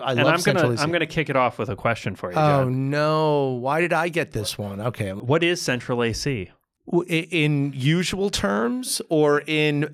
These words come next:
Speaker 1: New York City terms? Because the reason I say that is central A C, what I would say is that central air conditioning in an apartment, okay? In a home, you have an actual condenser that sits outside the home,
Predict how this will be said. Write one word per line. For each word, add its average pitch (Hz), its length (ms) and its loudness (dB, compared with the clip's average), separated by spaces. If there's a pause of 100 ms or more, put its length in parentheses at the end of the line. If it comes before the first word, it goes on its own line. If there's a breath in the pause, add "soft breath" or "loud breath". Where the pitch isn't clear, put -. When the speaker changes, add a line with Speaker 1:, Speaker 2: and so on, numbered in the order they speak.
(140)
Speaker 1:
New 147 120 2
York 143 280 2
City 220 360 0
terms? 120 380 0
Because 135 320 0
the 147 80 2
reason 147 240 0
I 143 80 2
say 190 220 0
that 151 180 2
is 120 200 2
central 170 440 0
A 160 80 2
C, 131 340 2
what 117 200 2
I 117 160 2
would 143 180 -2
say 120 400 2
is 113 220 -2
that 117 480 -4 (180)
central - 520 0
air 143 120 0
conditioning 120 680 -2
in 135 360 0
an 131 140 0
apartment, - 840 -2 (100)
okay? - 180 -8
In 165 180 -2
a 165 80 2
home, 165 380 0
you 135 140 0
have 131 400 0
an 131 80 -2
actual 135 340 -2
condenser 131 540 -2
that 120 180 -6
sits - 260 -4
outside 123 440 -2
the 135 80 2
home, 123 480 -2